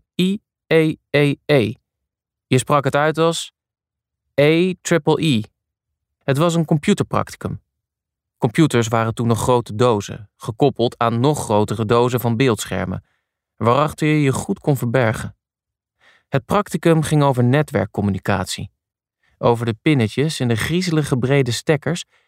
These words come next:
waarmee je de computers aan elkaar kon pluggen. Iets oninteressanters kon ik me niet voorstellen. Wat sommigen snel begrepen, was dat je anoniem berichten kon versturen die iedereen in de zaal kon lezen.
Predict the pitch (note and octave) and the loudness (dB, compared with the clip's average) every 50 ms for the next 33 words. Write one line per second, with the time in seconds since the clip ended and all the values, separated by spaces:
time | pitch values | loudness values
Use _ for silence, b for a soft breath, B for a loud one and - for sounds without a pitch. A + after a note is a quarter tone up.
0 | _ _ - B2 C3 C#3 C#3 C#3 C3+ C3 - C3+ A#2+ - - F#3+ D#3+ - B2+ C#3+ | _ _ -2 0 2 2 2 2 2 0 0 -4 -4 -2 -2 -4 0 0 0 0
1 | C#3 - - C3+ C3+ - - F3 F3 E3+ - - A2+ - - G#2+ G#2 G2 - G#2 | 0 0 0 -2 -2 0 0 -2 -2 -2 -2 -4 -4 -2 0 0 0 0 -2 -4
2 | G2 - _ _ _ _ _ _ _ _ _ _ _ _ _ _ _ _ - B2 | -8 -10 _ _ _ _ _ _ _ _ _ _ _ _ _ _ _ _ -6 -6
3 | A#2 - - - - E3+ F#3+ G3+ - - F#3 F3+ - E3 D3+ - - B2+ B2 B2+ | -4 -6 -4 -2 2 2 4 4 2 2 0 0 0 -2 -2 0 2 2 2 0
4 | - D3+ D3+ - - C3+ B2 A2+ G#2+ A2 G#2 G#2 G#2+ C3 E3 E3 - - - B2+ | 0 -4 -6 -4 -2 -2 -2 -2 0 0 0 0 2 0 0 -2 -2 -2 0 0
5 | A2 G#2+ - - G2 F#2+ F#2 F#2+ G2 - _ _ _ _ _ _ _ _ _ _ | 0 0 0 -2 -4 -2 -2 -4 -6 -10 _ _ _ _ _ _ _ _ _ _
6 | _ _ _ _ _ _ _ - C3 B2 - - G#3+ G#3 F#3 D#3 - C#3+ - - | _ _ _ _ _ _ _ -2 -2 -2 0 2 2 2 2 2 0 -2 -4 0
7 | F3 E3+ D3+ B2+ A2 B2+ - - F3+ F3+ D3 A2 - - F3 G3+ - _ _ _ | 2 2 2 2 0 -2 -4 -2 0 0 0 0 -2 -4 -8 -8 -10 _ _ _
8 | _ _ _ - B2+ C3+ - D3+ D3 - - - - E3 F3+ F3 D#3+ D3 C3 B2+ | _ _ _ -2 -2 0 0 0 0 0 -2 -2 0 0 2 2 2 4 4 4
9 | D#3 F3+ D#3+ C#3+ C3 C3 - G#3+ G#3+ - - D3+ - - A#2 G#2 - A2+ - - | 2 2 2 2 2 0 0 -4 -4 -6 -6 -4 0 0 0 0 -2 -4 -4 -2
10 | A#2+ A2+ A2+ B2+ E3 D#3+ - - - G3 G3+ F3+ D3 C3+ C3+ D3 D#3+ D3 C#3+ C3+ | 0 2 2 2 0 -2 -4 -2 -2 2 2 4 4 4 4 4 4 2 2 2
11 | B2+ A#2 B2 D#3+ E3 E3+ D#3+ - D3 C#3 C#3+ E3 F3+ E3 B2 A#2 B2 A2 - | 0 2 2 2 2 2 2 2 2 4 4 4 4 4 2 0 -4 -10 -12